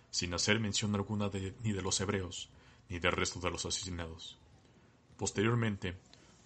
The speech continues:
todo cambiaría con la caída de la Unión Soviética en mil novecientos noventa y uno,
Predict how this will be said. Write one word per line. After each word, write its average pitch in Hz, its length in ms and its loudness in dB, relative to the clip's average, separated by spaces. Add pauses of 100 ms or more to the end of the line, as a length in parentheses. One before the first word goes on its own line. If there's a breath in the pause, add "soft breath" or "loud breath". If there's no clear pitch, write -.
(180)
todo 110 280 -2
cambiaría 107 540 2
con 95 160 -4
la 92 100 -6
caída 95 360 -2
de 92 100 -2
la 87 80 -2
Unión 90 240 -2
Soviética 95 720 -2 (420 loud breath)
en 92 200 -4
mil 101 240 4
novecientos 92 760 -2
noventa 87 320 -4
y 90 60 0
uno, 98 220 0